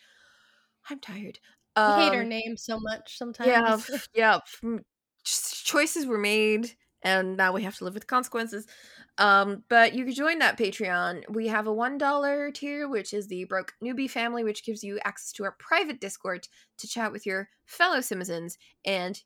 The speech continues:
Speaker 1: U T P B team members. Um, definitely recommend that, 'cause there's some really talented people on there. A lot of us crochet or knit, and we make
Speaker 2: Mm-hmm.
Speaker 1: amazing things. Some of us make amazing food.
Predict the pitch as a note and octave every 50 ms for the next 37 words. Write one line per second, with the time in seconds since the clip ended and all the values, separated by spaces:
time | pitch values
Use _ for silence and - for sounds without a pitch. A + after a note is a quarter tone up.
0 | _ - F#3+ F#3+ A3 A3 G#3+ G#3 - - - - A#3 G3+ F3+ - - - A3 G3
1 | F#3 F3+ F3+ D#3+ - - - G#3+ G3 F#3+ - G#3+ A3+ A#3 A#3 A#3 A#3 A3+ A3 A3
2 | - - - F3+ F3+ F3+ F#3 F#3 F3+ F3+ F3+ F3 - - F#3 F#3 F3+ F3+ - -
3 | G#3 G#3+ G#3+ C#4 C4 B3 A#3 A3 G#3+ - A3 F#3+ F3 F3 F3 - - - G#3+ G3+
4 | G3+ G#3 - G3 G3 F#3+ F#3+ G3 F#3+ - F#3+ F3+ F3 F3 - - _ _ - -
5 | A3 G#3+ G#3 G#3 G#3 G#3+ G#3 G#3 G3+ G#3 G#3 - - - _ _ _ - F#3+ G3
6 | F#3 F#3 F#3+ F#3 F3+ - - A3 G#3+ G#3 - - G#3+ G#3 G#3 - - E3+ F3 F3
7 | F3+ G3 G#3 G3 - - - - _ _ _ _ F#3+ G3 F#3+ - - A3 A3 G3
8 | F3+ F3 F#3 - F3 - - _ A4 G#4 G#4 G#4 G#3 A3 - - _ _ _ -
9 | - F#3 F3+ E3+ F#3 - F#3 F#3+ F#3 F3+ D#3+ F3+ F#3+ - - - - B3 A#3 A3
10 | G#3 G#3+